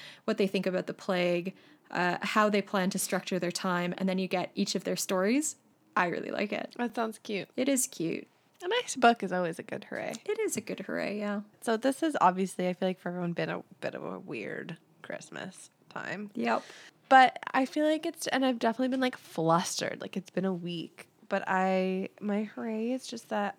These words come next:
Speaker 2: I have, like, a couple days where everything is calming down and I'm catching up on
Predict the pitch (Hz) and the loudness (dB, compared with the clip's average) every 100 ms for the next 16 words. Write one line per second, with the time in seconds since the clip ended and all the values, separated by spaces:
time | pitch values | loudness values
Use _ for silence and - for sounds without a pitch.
0 | - 180 185 180 180 170 - - 175 208 | -10 -8 -8 -6 -6 -8 -12 -10 -6 -6
1 | 214 190 180 175 180 - 165 170 180 175 | -4 -2 -2 -2 -4 -4 -4 -4 -6 -8
2 | - - 180 202 214 196 185 180 180 180 | -8 -4 0 0 0 0 0 2 2 0
3 | - _ _ _ _ _ - 233 214 208 | -4 _ _ _ _ _ -10 -6 -6 -6
4 | - 208 220 208 196 - - - - - | -8 -6 -2 0 0 -2 -14 -20 -20 -16
5 | - | -12